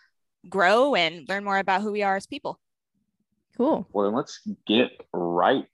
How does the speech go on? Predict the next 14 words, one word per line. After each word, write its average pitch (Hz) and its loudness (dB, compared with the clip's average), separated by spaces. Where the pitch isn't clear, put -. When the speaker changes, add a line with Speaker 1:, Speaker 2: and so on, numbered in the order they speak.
Speaker 3:
into 101 -4
it. - -6
So, 139 4
like, 107 0
what 117 -4
is 208 -4
the 95 -10
Enneagram? - -14
I 98 0
mean, 95 0
I 139 2
sort 156 -4
of 117 -2
know. 92 -4